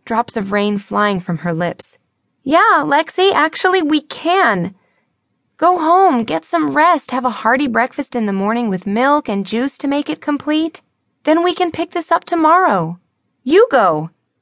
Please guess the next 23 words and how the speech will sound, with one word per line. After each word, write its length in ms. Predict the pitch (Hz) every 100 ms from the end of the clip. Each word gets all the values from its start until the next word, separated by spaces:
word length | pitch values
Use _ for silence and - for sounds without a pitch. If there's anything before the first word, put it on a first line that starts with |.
| -
I 120 | 208
said, 440 | 196 190 170 180 202
snapping 580 | - - 208 180 185 190
in 100 | 180
my 120 | 165
drowned 480 | 160 156 175 170 170
rat 360 | 156 165 165 -
misery. 560 | 180 170 175 180 202 _ _ _ _ 247
"I'm 180 | 285
staying. 640 | 285 - 285 311 180 151 156 _ _ _ _ -
There's 220 | 262 233
one 220 | 240 294
of 120 | 285
them 120 | 247
here. 400 | 208 214 285 254
Police 400 | 180 262 254 294
scanners 400 | - 277 262 262
said 380 | - 247 262 254
their 140 | 190 190
helicopter 540 | 226 240 226 220 214
spotted 440 | 208 - 214 220
one 180 | 208 220
earlier." 560 | - 240 233 151 147